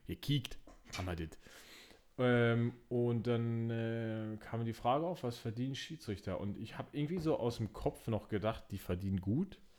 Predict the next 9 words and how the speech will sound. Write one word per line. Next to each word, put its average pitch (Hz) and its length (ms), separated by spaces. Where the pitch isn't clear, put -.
Die 101 80
verdienen 101 500
so 110 420
pro 107 280
Spiel, 127 540
jetzt - 220
in 110 80
der 101 80
Bundesliga, 147 800